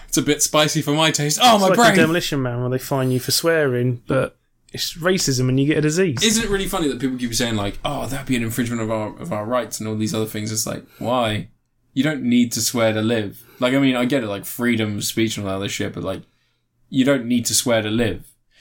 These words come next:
Speaker 1: It'd be, it'd be weirder if people were like,
Speaker 2: It's
Speaker 1: "Don't."
Speaker 2: fun, though.
Speaker 1: It is fun. And also, I feel like, uh, isn't it, like, isn't it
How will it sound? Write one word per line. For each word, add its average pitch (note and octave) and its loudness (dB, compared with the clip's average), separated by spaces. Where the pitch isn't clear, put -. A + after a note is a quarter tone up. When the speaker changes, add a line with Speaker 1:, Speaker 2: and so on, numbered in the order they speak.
Speaker 1:
It'd D3+ 2
be, G3+ 2
it'd D#3 0
be G3 -2
weirder F#3 2
if C#3 -2
people C#3 -2
were C3 2
like, A2 -2
Speaker 2:
It's - -10
Speaker 1:
"Don't." C3 -4
Speaker 2:
fun, E3 0
though. B2+ -6
Speaker 1:
It B3 -2
is D4+ 2
fun. - -10
And F3+ -2
also, G#3 -2
I A2+ -2
feel G3 -6
like, D3 -6
uh, B2+ -2
isn't F#3 -2
it, F3 -4
like, B2+ -2
isn't C3 -2
it - -6